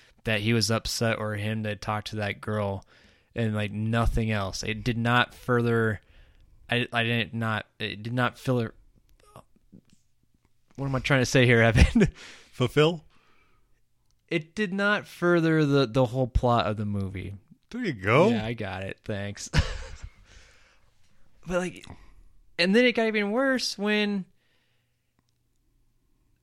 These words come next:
Speaker 1: um, the whole part with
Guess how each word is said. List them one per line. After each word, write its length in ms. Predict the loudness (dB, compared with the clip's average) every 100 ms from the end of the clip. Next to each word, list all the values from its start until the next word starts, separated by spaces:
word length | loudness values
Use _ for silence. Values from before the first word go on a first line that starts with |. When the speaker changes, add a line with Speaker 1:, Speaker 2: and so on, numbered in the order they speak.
| -10
Speaker 1:
um, 640 | -6 -2 0 0 -2 -6 -12 _ _ _ -4
the 140 | -4
whole 480 | -4 -4 0 2 0
part 440 | -4 -4 -2 -2
with 280 | 0 0